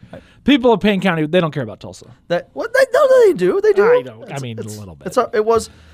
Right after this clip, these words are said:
Speaker 1: it was our alma mater.
Speaker 2: Just a tad.
Speaker 1: All, all, we were Tulsanians. Tulsanians?
Speaker 2: We were
Speaker 1: Tul-,
Speaker 2: Tulsans.
Speaker 1: Tulsans, that's it.
Speaker 2: I, you know, I was actually just thinking about this 'cause I was there. What was I there for? Oh, I drove through when I, I went on retreat,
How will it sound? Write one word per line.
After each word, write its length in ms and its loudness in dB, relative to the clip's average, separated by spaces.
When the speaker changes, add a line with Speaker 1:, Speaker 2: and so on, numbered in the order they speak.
Speaker 1:
it 100 0
was 140 2
our 180 4
alma 300 2
mater. 420 0
Speaker 2:
Just 240 -14
a 40 -20
tad. 220 -18
Speaker 1:
All, 260 -6
all, 200 0
we 160 -2
were 240 0
Tulsanians. 1000 -4
Tulsanians? 420 -2
Speaker 2:
We 80 4
were 140 0
Speaker 1:
Tul-, 220 2
Speaker 2:
Tulsans. 580 -8
Speaker 1:
Tulsans, 420 0
that's 240 2
it. 160 0
Speaker 2:
I, 560 2
you 140 -6
know, 300 -2
I 180 -4
was 160 -6
actually 300 -8
just 220 -12
thinking 200 -8
about 200 -6
this 200 -10
'cause 120 -10
I 80 -4
was 140 -12
there. 520 -4
What 120 -14
was 100 -14
I 120 -6
there 160 -8
for? 200 -10
Oh, 80 4
I 100 2
drove 300 0
through 160 -8
when 120 -2
I, 80 0
I 180 -4
went 140 0
on 80 0
retreat, 480 -4